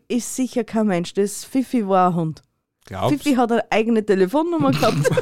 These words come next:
Speaker 2: <laughs> Und ist damals im Telefonbuch gestanden.
Speaker 1: Yep.
Speaker 2: Hey, wie, warte mal, hat nicht vor dem,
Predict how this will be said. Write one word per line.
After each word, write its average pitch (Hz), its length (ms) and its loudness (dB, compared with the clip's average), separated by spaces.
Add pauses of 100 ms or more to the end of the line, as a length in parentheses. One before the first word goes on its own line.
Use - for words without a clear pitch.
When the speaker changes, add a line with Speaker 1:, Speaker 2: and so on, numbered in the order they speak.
Speaker 2:
<laughs> - 220 -14
Und 180 180 -2
ist 175 140 -4
damals 147 380 2
im 143 120 -4
Telefonbuch 131 640 0
gestanden. 113 460 -4
Speaker 1:
Yep. 170 120 2 (280)
Speaker 2:
Hey, 127 220 -2 (120)
wie, 135 200 -8
warte - 340 -10
mal, 92 260 -8
hat 110 380 -6
nicht 131 200 -4
vor 101 260 -6
dem, 101 360 -8